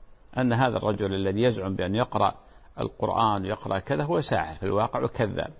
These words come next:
منها أنه استخرج، آه، شعرا من البيضة، وتقولين بأن هذا شعر ابنك. كيف عرف ابنك بأن هذا الشعر له؟ يعني، الإنسان العاقل، يعني،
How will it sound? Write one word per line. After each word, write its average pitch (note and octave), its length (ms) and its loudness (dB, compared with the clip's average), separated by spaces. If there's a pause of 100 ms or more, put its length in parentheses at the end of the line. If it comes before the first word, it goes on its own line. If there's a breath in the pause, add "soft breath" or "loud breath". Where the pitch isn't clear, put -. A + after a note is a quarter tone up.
(460 soft breath)
منها D#3 720 2
أنه C3 400 0 (400 loud breath)
استخرج، A2+ 580 0 (1700 soft breath)
آه، G2+ 220 2
شعرا C3+ 560 0 (100)
من A#2 140 0
البيضة، F#2 460 0 (440 soft breath)
وتقولين C#3+ 440 4
بأن C3+ 240 4
هذا C3+ 240 4
شعر G2+ 420 0
ابنك. F#2+ 260 -2
كيف G3+ 260 -2
عرف A2+ 240 2
ابنك G2 340 -2
بأن G2+ 240 -2
هذا G#2+ 200 2
الشعر F#2 400 -2
له؟ E2+ 260 -4 (680)
يعني، G2 200 0
الإنسان G#2+ 680 2
العاقل، F#2 600 0
يعني، - 340 -4